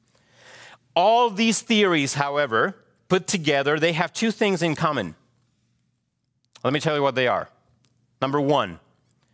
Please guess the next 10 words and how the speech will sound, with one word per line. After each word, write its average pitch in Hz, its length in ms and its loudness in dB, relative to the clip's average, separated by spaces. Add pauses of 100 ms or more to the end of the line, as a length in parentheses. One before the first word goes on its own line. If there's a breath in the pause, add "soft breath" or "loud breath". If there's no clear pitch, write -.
(240)
all 202 260 2
these 208 280 -2
theories, 139 760 -2 (1120)
they 165 220 0
are 170 140 2
looking 214 500 0
for 170 320 0
a 147 100 0
universal 202 840 0
norm, 139 440 -2